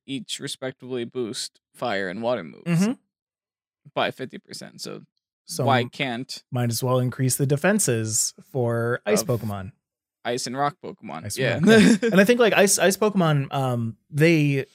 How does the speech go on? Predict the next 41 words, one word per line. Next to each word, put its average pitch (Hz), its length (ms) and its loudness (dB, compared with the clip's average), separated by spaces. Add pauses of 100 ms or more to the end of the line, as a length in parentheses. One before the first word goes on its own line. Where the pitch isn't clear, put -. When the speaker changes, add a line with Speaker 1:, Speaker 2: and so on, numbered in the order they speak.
(200)
Speaker 2:
need 139 440 0
those 127 240 0
kind 131 180 2
of 123 60 -2
defenses 123 400 -4
usually 113 320 -4
anyway, 117 300 -2
just 113 220 -10
by 120 540 0 (180)
virtue 120 540 -2
of, 110 400 -4
of 104 280 -8
their 110 200 -4
typing. 127 460 -2
They're 139 100 0
usually 117 380 -2
made 104 400 -4
pretty 104 180 -8
frail. 127 420 -6 (720)
Um, 104 380 -4
and 113 140 -4
a 113 40 -2
lot 107 200 -2
of 101 100 -4
their, 98 460 -6
their 113 100 -6
counters 104 720 -8
are, 98 440 -6 (760)
uh, 95 380 -8
usually 110 460 -4
made 104 400 -6
pretty 107 240 -6
strong. 101 500 -4 (280)
Fighting 131 320 2
types 123 340 -2
are 123 80 -2
made 139 320 2
with 117 220 -4
high 117 160 -2
attack 107 360 -8
stats. - 540 -8